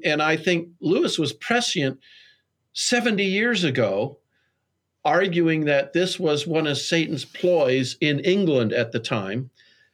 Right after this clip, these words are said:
was to develop the materialist magician. Denies supernatural reality of God,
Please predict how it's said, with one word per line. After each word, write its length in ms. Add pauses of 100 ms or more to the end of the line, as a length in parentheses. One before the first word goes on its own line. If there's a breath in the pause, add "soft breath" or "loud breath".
(160 soft breath)
was 280
to 140
develop 540
the 80
materialist 880 (180)
magician. 640 (840 soft breath)
Denies 680
supernatural 840
reality 760
of 180
God, 520